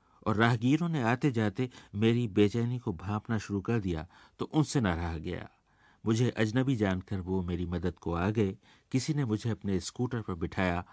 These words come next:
اور ڈاکٹر منظور حسین کے گھر پہنچا دیا۔ وہ اتنے تپاک سے ملے کہ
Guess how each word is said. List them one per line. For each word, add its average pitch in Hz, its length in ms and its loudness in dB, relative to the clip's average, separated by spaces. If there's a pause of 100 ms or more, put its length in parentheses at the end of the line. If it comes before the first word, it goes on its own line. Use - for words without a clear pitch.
(280)
اور 139 240 2
ڈاکٹر 123 400 -2
منظور 104 500 -2
حسین 113 240 -6
کے 127 240 -6
گھر 110 100 -6
پہنچا 85 440 -8
دیا۔ 85 140 -12 (800)
وہ 156 120 6
اتنے 180 220 2
تپاک 170 440 4
سے 131 200 0
ملے 98 280 2
کہ 98 200 -2